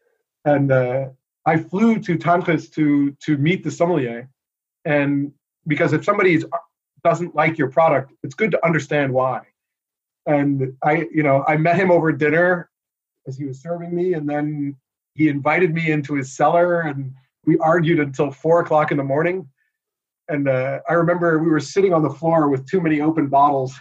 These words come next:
<laughs> around us. And his girlfriend looked at him and said, "It's a tool.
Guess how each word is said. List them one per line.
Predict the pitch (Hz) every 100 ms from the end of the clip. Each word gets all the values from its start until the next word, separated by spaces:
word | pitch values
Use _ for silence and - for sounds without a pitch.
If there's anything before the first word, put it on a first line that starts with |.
| _
<laughs> | 160 -
around | 190 165 190
us. | 143 135 - _ _ _ _ _ -
And | 165
his | 160
girlfriend | 151 190 226 185 156
looked | 156 180
at | 147
him | 147 139
and | 131
said, | - 135 131 131 - _ _ _ _ _ _ _ _
"It's | 190 190 -
a | 160
tool. | - - 277 - -